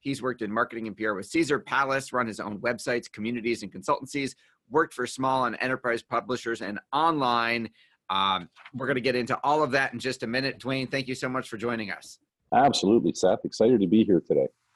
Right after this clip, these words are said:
Speaker 1: Excited to have you. So let's go back in time a little bit. How did you get started in the world of online marketing?
Speaker 2: Um, I, uh, was actually, prior to online marketing, I was working for Caesars Palace Casinos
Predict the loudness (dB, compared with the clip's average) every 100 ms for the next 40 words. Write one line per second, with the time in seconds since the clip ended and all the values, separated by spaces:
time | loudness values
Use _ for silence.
0 | _ _ _ _ -20 _ _ -2 -2 -2
1 | 0 2 2 0 0 0 0 -2 -4 -4
2 | 0 2 2 0 0 0 0 -2 -4 -2
3 | -2 -2 -2 0 -2 -2 -2 0 0 0
4 | 0 2 4 10 12 10 6 8 10 10
5 | 12 12 12 12 12 10 8 -4 _ _
6 | _ _ _ _ 12 12 12 10 10 12
7 | 12 12 12 12 12 10 12 10 10 8
8 | 8 6 10 12 12 12 12 12 12 12
9 | 10 8 4 4 6 6 6 4 -2 4
10 | 8 10 10 8 2 2 4 12 12 12
11 | 10 2 4 4 4 4 -2